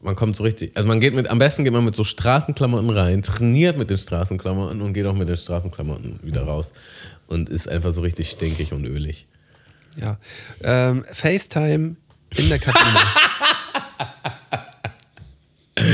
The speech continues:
Speaker 1: Ja, na, das
Speaker 2: Aus
Speaker 1: ist doch
Speaker 2: eigener Erfahrung, ich hasse es.
Speaker 1: Ja, das ist doch eine
Speaker 2: Ähm,
Speaker 1: wunderschöne Geschichte.
Speaker 2: oder, oder halt, äh, laut Musik hören in der Kabine.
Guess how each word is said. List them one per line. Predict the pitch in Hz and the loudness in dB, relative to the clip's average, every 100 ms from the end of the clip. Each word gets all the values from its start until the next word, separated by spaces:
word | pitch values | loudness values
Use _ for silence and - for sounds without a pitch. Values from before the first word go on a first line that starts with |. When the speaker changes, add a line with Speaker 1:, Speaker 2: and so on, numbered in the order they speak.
| 117 107 101 - | 8 6 4 2
Speaker 1:
Ja, | 135 113 95 | 4 4 4
na, | 110 120 | 4 4
das | 131 | 4
Speaker 2:
Aus | |
Speaker 1:
ist | 143 | 4
doch | 151 | 4
Speaker 2:
eigener | 160 165 | 4 4
Erfahrung, | 139 147 147 143 139 | 2 2 2 2 0
ich | 120 | -2
hasse | 127 - | -4 -2
es. | 110 110 | -4 -6
Speaker 1:
Ja, | 113 107 | -2 0
das | 104 | 0
ist | 104 | 0
doch | 110 | 0
eine | 107 | 4
Speaker 2:
Ähm, | 135 139 139 | 6 6 4
Speaker 1:
wunderschöne | - 135 110 | 4 2 2
Geschichte. | 95 95 98 95 | 0 -2 -2 2
Speaker 2:
oder, | 160 165 156 147 | 4 6 6 4
oder | 139 147 147 | 2 4 4
halt, | 143 143 - | 4 2 -2
äh, | - 123 127 123 | 0 4 4 2
laut | 117 123 135 143 131 104 - | 2 4 4 2 -2 -10 -2
Musik | 131 120 123 - | 0 2 0 2
hören | 117 107 | 2 2
in | 104 | 2
der | 107 110 | 0 0
Kabine. | 110 101 95 101 | 0 0 2 2